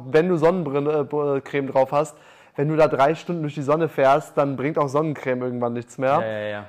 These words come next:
Speaker 1: Und jetzt wird's noch geiler, er hat halt wirklich so, so ein weißes T-Shirt an und dann hat er gesagt so, ja, der beste Schutz ist natürlich weiterer Stoff. Er hatte aber auch kein langes T-Shirt,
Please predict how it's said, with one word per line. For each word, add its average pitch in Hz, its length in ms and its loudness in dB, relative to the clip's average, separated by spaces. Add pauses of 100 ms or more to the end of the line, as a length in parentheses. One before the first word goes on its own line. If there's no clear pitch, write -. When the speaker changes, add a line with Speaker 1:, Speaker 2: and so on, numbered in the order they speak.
Speaker 1:
Und 143 120 -2
jetzt 160 200 4
wird's 170 160 -2
noch 170 200 2
geiler, 156 440 4
er 139 140 0
hat 156 120 -2
halt 147 180 0
wirklich 151 160 -6
so, 139 200 0 (340)
so 147 80 -4
ein 135 300 -8
weißes 185 400 0
T-Shirt 214 400 -2
an 170 320 2 (300)
und 147 100 -2
dann 156 140 2
hat 175 120 0
er 170 60 2
gesagt 156 240 0
so, 151 80 -4
ja, 147 280 6
der 135 180 -4
beste 147 300 0
Schutz - 260 -6
ist 165 100 -16
natürlich 156 540 -4 (300)
weiterer 147 540 4
Stoff. - 440 2 (260)
Er 139 120 0
hatte 156 160 2
aber 151 120 4
auch 151 80 2
kein 151 180 0
langes 147 340 0
T-Shirt, 220 460 -2